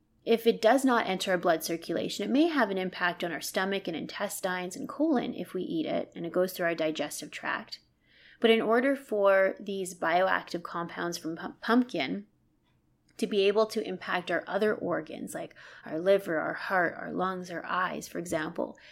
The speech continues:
it may need to be absorbed into our blood circulation in order to gain access to those organs. Well, in the journal Molecular Food and Nutrition Research in twenty seventeen, scientists asked seventeen men to consume terpenes in water.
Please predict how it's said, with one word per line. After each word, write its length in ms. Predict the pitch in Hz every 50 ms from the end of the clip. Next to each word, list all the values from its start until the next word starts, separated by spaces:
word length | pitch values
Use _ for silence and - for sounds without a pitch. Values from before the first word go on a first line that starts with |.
| - - - - -
it 100 | - 202
may 180 | 208 214 233
need 200 | 247 254 247 240
to 80 | - 208
be 120 | 202 208
absorbed 440 | 202 190 175 202 190 196 208 196 -
into 320 | - - 196 185 - - 190
our 80 | 175
blood 260 | 175 175 165 160 160
circulation 640 | - - 170 160 - 175 170 180 196 202 - - 175
in 80 | 165 165
order 240 | 165 170 170 175 170
to 140 | 175 175
gain 220 | 170 180 175 170 160
access 460 | 160 160 180 185 - - 190 170 -
to 120 | - - 180
those 220 | 175 165 170 -
organs. 640 | - 196 202 226 208 - - - - - - - - _ _ _ _ _ _ _ _ -
Well, 120 | 220 208 208
in 80 | 214
the 60 | 214
journal 300 | 202 - 220 226 247 262
Molecular 520 | 247 233 220 208 196 190 - - 208 196 190
Food 260 | - - 202 190 196
and 120 | 185 180
Nutrition 440 | 175 170 - - 190 180 - 202 202
Research 460 | 180 165 170 - - - - 180 -
in 60 | 196 180
twenty 260 | - - 190 185 180
seventeen, 720 | - - 185 180 185 190 185 - - - - - - -
scientists 480 | - 214 208 233 247 - 277 247 - -
asked 400 | - 190 190 196 190 - - - _ _ _ _ _
seventeen 640 | - - 208 196 202 214 202 - - 220 208 196
men 240 | 185 175 - 165 180
to 100 | - 190
consume 540 | - - 185 180 - - 185 180 180 180 180
terpenes 580 | - - - 214 214 - - 170 160 - 165 175
in 180 | 170 175 180
water. 400 | 185 190 190 190 - - - -